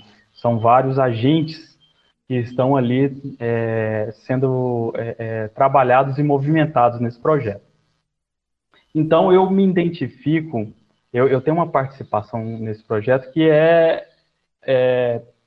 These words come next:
como, como poderíamos dizer, caleidoscópica, né? Ele é, é, é, parece um camaleão. Por quê? Porque eu sou, é, um funcionário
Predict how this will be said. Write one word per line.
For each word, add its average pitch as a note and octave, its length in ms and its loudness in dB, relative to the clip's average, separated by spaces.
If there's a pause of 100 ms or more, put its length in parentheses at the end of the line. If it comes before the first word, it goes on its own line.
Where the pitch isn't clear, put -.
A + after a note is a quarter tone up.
(220)
como, C#3+ 380 -2
como D3+ 320 0
poderíamos C3+ 480 2
dizer, A#2+ 280 0
caleidoscópica, D#3 1120 2
né? B2 220 0
Ele A#2+ 160 2
é, B2+ 320 4
é, A#2+ 180 -2 (220)
é, B2 400 2
parece C#3 340 0
um E3+ 60 -4
camaleão. D#3+ 680 0
Por E3 320 -6
quê? A2+ 300 -6 (760)
Porque D3+ 920 2
eu D#3 720 -2 (160)
sou, D#3 360 -2 (460)
é, B2 260 -2
um B2+ 120 -10
funcionário B2+ 420 -4